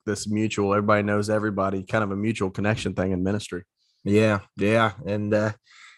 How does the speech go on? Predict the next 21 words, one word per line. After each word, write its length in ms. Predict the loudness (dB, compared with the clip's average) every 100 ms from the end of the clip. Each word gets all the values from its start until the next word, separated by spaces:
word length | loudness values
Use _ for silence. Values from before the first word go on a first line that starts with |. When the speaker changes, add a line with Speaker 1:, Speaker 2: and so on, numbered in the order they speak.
| 4
Speaker 2:
yeah, 220 | 6 8
that's 280 | 8 4 4
what 120 | 4
I 60 | 6
love 240 | 6 4
about 300 | 4 0 0
Hill-, 280 | -2 -2 -4 -6
Hillsboro 880 | -4 -4 -2 0 2 2 2 0 -2
and 200 | -6 -12 _ _ _ _ _ 2
any 300 | 4 6 6
and 180 | 2 0
all 240 | 2 2
camp 360 | 0 -6 -6 -4
meetings, 580 | -4 -2 -4 -6 -14 _ -20 -6
Speaker 1:
Yeah. 160 | 4
Speaker 2:
really 300 | 6 8 4
the 160 | 2 -4
fellowship. 760 | 4 6 6 2 -6 -8 -8 -14 _ -20 -8 0
Speaker 1:
For 20 |
Speaker 2:
And 60 | 2
Speaker 1:
sure. 260 | 2 0